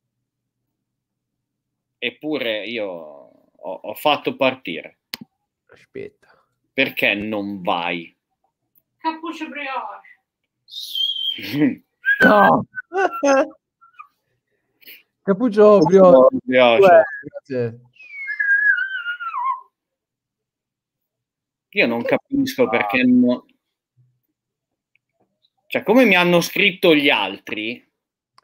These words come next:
Speaker 2: Qua dice che sei in live. Però se vado in live
Speaker 1: Eh, è capire dove a sto punto.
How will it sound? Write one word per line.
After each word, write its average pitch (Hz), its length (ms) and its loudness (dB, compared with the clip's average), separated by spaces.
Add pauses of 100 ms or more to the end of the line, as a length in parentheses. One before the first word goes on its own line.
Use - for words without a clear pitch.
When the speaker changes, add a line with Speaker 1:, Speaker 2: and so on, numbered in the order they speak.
(120)
Speaker 2:
Qua 262 200 -2
dice 220 240 -4
che 170 100 -10
sei 170 320 -4
in 127 200 -8
live. 107 800 -8 (1500)
Però 156 260 -6
se 156 160 -8
vado 151 200 -2
in 165 280 -2
live 139 920 0 (540)
Speaker 1:
Eh, 120 340 -4
è 131 160 -4
capire 196 440 0
dove 131 720 2
a 117 160 -12
sto 131 260 -12
punto. 101 600 -12